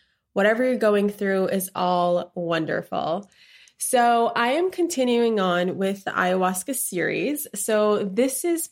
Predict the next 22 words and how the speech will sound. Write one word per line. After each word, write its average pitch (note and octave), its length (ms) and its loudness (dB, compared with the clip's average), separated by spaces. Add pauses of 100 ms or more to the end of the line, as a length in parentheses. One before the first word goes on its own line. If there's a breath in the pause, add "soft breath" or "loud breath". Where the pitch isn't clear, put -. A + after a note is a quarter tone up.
part - 680 -2 (100)
three F#3 800 -2 (360 loud breath)
of F#3+ 180 0
my G3 220 2
experience G#3+ 1200 0
of F#3 180 -4
going G3+ 420 0
to G#3 540 0
Rhythmia F#3+ 600 0
Life G3 280 -2
Advancement F#3+ 640 -2
Center F#3 380 -4
in F#3 180 -8
Costa F#3+ 420 -4
Rica F#3 560 -2 (420 loud breath)
and G#3 220 2
going G#3 320 2
through G3+ 380 -2
four G#3 640 2
different G3 640 -4
ayahuasca F#3 680 -2
ceremonies. E3 800 -2